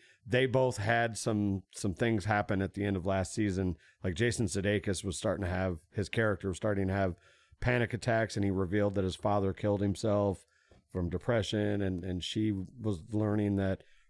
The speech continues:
her mother, or, or actually her father had, like, she caught her father cheating on her mother. So both of them kinda had mental breakdowns. And this season, uh, which I think has already started, I usually don't watch it until it's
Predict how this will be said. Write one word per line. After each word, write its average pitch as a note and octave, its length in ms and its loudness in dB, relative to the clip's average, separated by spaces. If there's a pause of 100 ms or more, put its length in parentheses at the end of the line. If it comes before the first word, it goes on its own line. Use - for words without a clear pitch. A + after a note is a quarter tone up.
her A2+ 120 2
mother, G#2 680 2 (580)
or, G#2 120 0
or A2 220 2
actually G#2+ 280 0
her G2+ 120 0
father A2 580 2
had, F#2 280 -2 (200)
like, G#2 180 -4
she A#2+ 160 -2
caught A#2 360 0
her G#2 140 -2
father G#2+ 400 0
cheating A2 320 0
on G#2 120 0
her G2 80 0
mother. G#2+ 440 0 (260)
So C#3+ 140 0
both C3 220 2
of A#2+ 100 0
them A#2 220 2
kinda A2+ 260 0
had G#2 180 2
mental G2+ 400 2
breakdowns. A2 760 0 (420)
And G#2+ 240 2
this A#2 200 2
season, G#2+ 640 2 (340)
uh, F2+ 180 -2
which G#2 180 -2
I - 100 -2 (220)
think - 280 -2
has G#2+ 200 0
already F#2+ 240 0
started, G2 420 -2
I G2 80 0
usually G2+ 320 2
don't F#2+ 160 -2
watch G2+ 260 -2
it D2+ 80 -6
until F#2+ 280 -2
it's E2 120 -6